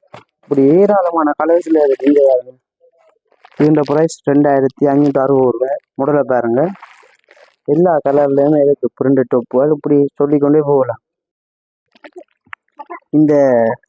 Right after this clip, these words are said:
பிளவுஸ், இந்த பீஸை, பிரைஸை பாத்தீங்கன்னா, ஆயிரத்தி தொள்ளாயிரத்தி ஐம்பது ரூபா. லார்ஜ் சைஸ் தான். இங்க எல்லா லார்ஜ்லயே பாத்தீங்கன்னா,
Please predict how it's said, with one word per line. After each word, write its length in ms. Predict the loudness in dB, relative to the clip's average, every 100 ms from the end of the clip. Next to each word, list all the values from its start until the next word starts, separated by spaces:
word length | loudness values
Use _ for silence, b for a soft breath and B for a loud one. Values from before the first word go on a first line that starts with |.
| _ _ -20 -20 _ _ _ _ _ -20 -20 -20 -6
பிளவுஸ், 400 | -2 0 0 0
இந்த 140 | 0 0
பீஸை, 300 | 0 0 -2 -6
பிரைஸை 340 | -4 -4 -2 -4
பாத்தீங்கன்னா, 540 | -4 -4 -2 -2 0 -2 -6 _ _ _ _ _
ஆயிரத்தி 500 | -4 0 0 -2 -2
தொள்ளாயிரத்தி 540 | -2 0 2 0 0 0
ஐம்பது 320 | 2 2 2
ரூபா. 200 | 2 0 0 -4 _ -16 -16 -14 -10
லார்ஜ் 400 | -2 -2 -2 -6 -12
சைஸ் 360 | -4 -2 -2 -2
தான். 240 | -2 -2
இங்க 200 | -4 0 -2 -2 _ _ _ -4
எல்லா 240 | 0 2
லார்ஜ்லயே 500 | 2 0 0 0 0 2
பாத்தீங்கன்னா, 480 | 0 0 0 2